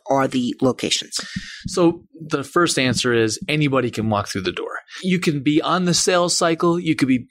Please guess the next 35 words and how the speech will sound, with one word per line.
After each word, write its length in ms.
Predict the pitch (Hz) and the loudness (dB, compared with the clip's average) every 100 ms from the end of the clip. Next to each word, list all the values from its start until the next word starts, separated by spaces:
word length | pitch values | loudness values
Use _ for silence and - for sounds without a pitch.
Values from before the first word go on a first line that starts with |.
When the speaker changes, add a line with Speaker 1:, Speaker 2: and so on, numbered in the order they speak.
| _ - | _ -4
Speaker 2:
investigating. 920 | 127 120 165 170 175 156 160 156 151 | -2 0 0 0 2 2 2 -2 -4
You 120 | 139 | -2
could 160 | 135 127 | 0 2
be 120 | 117 | 0
kicking 300 | - 175 160 | 0 0 0
the 80 | 135 | 0
tires. 500 | 160 147 147 147 135 | -2 0 0 0 -2
You 120 | 143 | -2
could 140 | 147 | 0
be 280 | 135 131 127 | 2 2 0
looking 340 | 131 160 165 175 | 2 2 2 -2
for 140 | 156 | 0
education 720 | 139 123 127 143 143 - 135 131 | 0 -2 0 0 2 0 -2 -4
and 180 | 123 107 | -4 -2
value. 400 | 117 113 113 107 - - - - - _ - - 135 | 0 0 -2 -8 -16 -20 -18 -20 -20 _ -12 -10 -2
We 160 | 143 | 0
have 240 | 143 139 123 | 2 0 -2
a 80 | |
slot 480 | 113 - 147 139 131 | -2 0 2 2 0
for 180 | - 113 | -2 0
everybody 540 | 104 123 127 135 131 127 | 0 0 0 0 0 0
to 80 | |
have 280 | 110 127 123 | 0 0 0
a 40 | 120 | -2
conversation 680 | - 117 117 117 117 131 | -2 -2 0 2 2 0
here 180 | 127 131 | 0 0
because 340 | 123 117 123 117 | 0 0 0 -2
it's 120 | 104 | -2
valuable 500 | 117 117 123 120 120 | 0 0 0 -2 -4
for 180 | - 113 | -2 0
the 100 | 110 | 4
Ricoh 260 | 120 120 | 4 2
organization 720 | 113 110 110 107 110 107 117 | 0 0 0 2 2 0 -2
to 80 | 110 | -6
hear 520 | 98 - 127 127 123 | -6 -2 0 0 -2